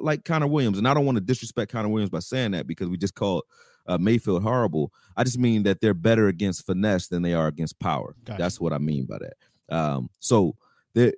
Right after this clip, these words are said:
Speaker 1: they're, they're good with that, but we have nothing but power on our interior. So we'll be able to duplicate a lot of these looks that you see here on film, man. Um, Ryan's a pretty good, uh, play action quarterback because
Speaker 2: Deadly
Speaker 1: he gets
Speaker 2: this
Speaker 1: his
Speaker 2: year.
Speaker 1: head.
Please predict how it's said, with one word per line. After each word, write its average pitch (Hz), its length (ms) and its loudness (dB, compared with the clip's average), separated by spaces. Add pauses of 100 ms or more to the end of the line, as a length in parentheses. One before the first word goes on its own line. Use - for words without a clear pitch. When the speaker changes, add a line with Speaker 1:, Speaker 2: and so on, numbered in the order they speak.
Speaker 1:
they're, 123 400 6
they're 117 160 4
good 143 160 4
with 107 160 2
that, 95 160 0
but 101 80 2
we 120 160 4
have 120 260 2
nothing 107 340 -2
but 107 220 -2
power 92 360 0
on 82 100 -2
our 82 60 -2
interior. 80 540 -4
So 87 160 -6
we'll 104 200 2
be 110 180 0
able 98 160 0
to 82 60 -2
duplicate 82 580 -4
a - 80 -10
lot 80 240 -2
of 78 60 -4
these 78 200 -4
looks 82 260 -4
that 69 200 -8
you 69 80 -14
see 76 260 -6
here 69 200 -6
on 64 140 -10
film, 67 340 -6
man. 65 180 -6 (400)
Um, 69 440 -4 (200)
Ryan's 90 420 2
a 80 120 0 (100)
pretty 110 220 -2
good, 95 420 2 (320)
uh, 80 200 -4
play 98 280 0
action 92 380 -2
quarterback 92 560 -2 (100)
because 120 160 -4
Speaker 2:
Deadly 92 140 -4
Speaker 1:
he 87 80 -8
gets 98 160 0
Speaker 2:
this 78 80 -8
Speaker 1:
his 87 100 -6
Speaker 2:
year. 95 60 2
Speaker 1:
head. 90 60 -2